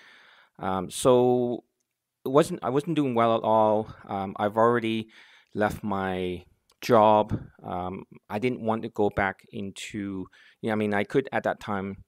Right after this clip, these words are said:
uh, go back and, and try to find a job. But again, at that time, uh, when the whole economy was, um, slowing down,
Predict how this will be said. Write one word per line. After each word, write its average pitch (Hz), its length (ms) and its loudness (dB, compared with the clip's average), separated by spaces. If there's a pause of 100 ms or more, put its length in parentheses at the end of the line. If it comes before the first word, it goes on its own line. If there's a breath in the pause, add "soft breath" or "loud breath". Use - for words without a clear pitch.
(300)
uh, 110 240 -10
go 107 160 0
back 101 220 -4 (200)
and, 101 220 -10
and 104 100 -8
try 101 240 -4
to 98 80 -6
find 101 300 -6
a 98 60 -6
job. 95 320 2
But 92 200 -2
again, 101 380 -4 (380 soft breath)
at 107 180 -4
that 107 220 0
time, 101 540 -4
uh, 92 300 0
when 92 460 -6
the 90 160 -6
whole 95 580 -4 (360 soft breath)
economy 98 600 -4
was, 90 560 -6
um, 95 240 -8
slowing 98 460 -2
down, 92 400 -4